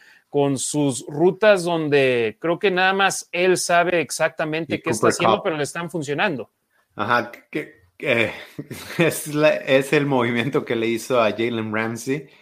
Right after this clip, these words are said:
Speaker 2: que rápido fue a hablar con Cooper Kupp y dijo, "Hay que hacerlo". Y también Cooper Kupp tuvo un touchdown este fin de semana con la, con una ruta similar, que es igual a la ruta que corrió Hunter Renfrow contra los Delfines de Miami.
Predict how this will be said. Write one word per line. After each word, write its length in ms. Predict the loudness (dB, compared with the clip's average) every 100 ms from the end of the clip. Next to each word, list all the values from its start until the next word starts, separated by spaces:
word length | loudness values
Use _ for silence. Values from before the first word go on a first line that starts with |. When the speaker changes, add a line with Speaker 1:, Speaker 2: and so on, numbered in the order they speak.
| _ _
Speaker 2:
que 160 | -6 -4
rápido 480 | -2 -2 0 -2 0
fue 100 | 0
a 40 |
hablar 200 | 2 0
con 180 | 0 -6
Cooper 360 | -6 -4 -4 -2
Kupp 300 | 0 0 -4 _ _
y 160 | -6 -4
dijo, 360 | -4 -6 -4 -4
"Hay 100 | -4
que 120 | -6
hacerlo". 560 | -2 -2 0 -2 -4 -16 _ _ -8
Y 60 |
también 260 | -4 -4 -4
Cooper 300 | -4 -6 -4
Kupp 240 | -4 -4
tuvo 140 | -4 -4
un 220 | -4 -6
touchdown 720 | -8 -8 -8 -4 -4 -6 -14 _ _
este 260 | -18 -14 -14
fin 180 | -12 -12
de 80 | -12
semana 600 | -14 -10 -8 -8 -10 -12 _
con 380 | -8 -6 -4 -6
la, 120 | -10 -12 -16 _ _
con 140 | -6
una 160 | -2 0
ruta 340 | -2 -2 -2
similar, 640 | -4 -4 -4 -4 -6 -6 -10 _ _ -10
que 80 |
es 100 | -4
igual 320 | 0 4 6 6
a 60 |
la 120 | 4
ruta 360 | 2 -2 -4 -6
que 120 | -8
corrió 640 | -10 -10 -4 -4 -4 -8 _ _
Hunter 240 | -14 -10
Renfrow 400 | -8 -8 -8 -10
contra 280 | -10 -14 -12
los 160 | -12 -12
Delfines 380 | -16 -14 -16
de 80 | -14
Miami. 320 | -14 -14 -14